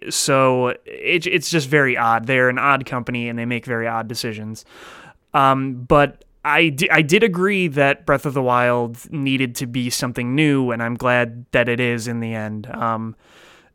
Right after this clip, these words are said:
I, I will definitely say that it did not backfire on them, uh, because Breath of the Wild has gotten, like, ridiculous, ridiculous universal praise,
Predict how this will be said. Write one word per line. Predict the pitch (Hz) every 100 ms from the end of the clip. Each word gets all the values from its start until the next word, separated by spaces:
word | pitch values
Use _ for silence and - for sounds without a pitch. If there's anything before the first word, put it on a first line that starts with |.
| _
I, | - 135 170 160 170
I | 170
will | 175
definitely | 151 180 185 170 175
say | - 156 147 143 139
that | 120 120 117 117 -
it | 139 -
did | 131
not | 127 123 -
backfire | 127 123 135 170 175 185 170
on | 185 190
them, | 196 208 214 202 -
uh, | 139 123 123 120 117
because | 120 131 143 127 113
Breath | 127 147 156 160 156
of | 151
the | 135
Wild | 123 127 120
has | 127
gotten, | 120 120 123 123
like, | 120 120
ridiculous, | 131 135 156 131 127 151 143 147 131 117
ridiculous | 127 113 113 127 123 123 117 -
universal | 123 117 120 117 120
praise, | 110 120 113 113 107